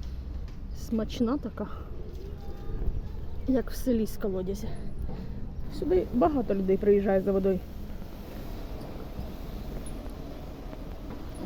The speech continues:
Є водії з фірм приїжджають на, на фірму, беруть багато води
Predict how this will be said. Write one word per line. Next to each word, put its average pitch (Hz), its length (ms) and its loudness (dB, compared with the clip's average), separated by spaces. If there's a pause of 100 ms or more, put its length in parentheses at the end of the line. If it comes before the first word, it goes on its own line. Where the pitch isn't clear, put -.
(1000)
Є 226 160 6 (120)
водії 247 440 10 (640)
з - 120 -4
фірм 233 300 8
приїжджають 240 560 6
на, 214 120 6 (220)
на 220 180 6
фірму, 226 340 8
беруть 220 380 6 (540)
багато 208 380 6
води 185 240 4